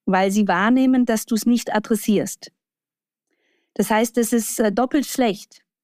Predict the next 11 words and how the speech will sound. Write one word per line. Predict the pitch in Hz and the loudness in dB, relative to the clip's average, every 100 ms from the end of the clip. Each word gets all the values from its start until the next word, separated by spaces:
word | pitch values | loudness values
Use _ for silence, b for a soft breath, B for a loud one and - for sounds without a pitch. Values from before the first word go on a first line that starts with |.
| - | -2
Man | 202 208 202 | 2 2 0
spricht | 190 - 254 - | -6 -2 -2 0
es | 254 | 0
nicht | 240 220 | 0 0
an | 208 226 | 2 4
mit | 226 208 | 2 2
denjenigen | 214 226 240 240 233 233 226 | 2 4 4 2 2 2 2
oder | 214 196 | 2 0
derjenigen, | 202 202 220 220 220 208 220 - _ _ _ - | 0 2 2 2 0 -2 -12 -16 _ _ _ -2
wo | 208 | 2
man, | 208 202 202 | 2 2 0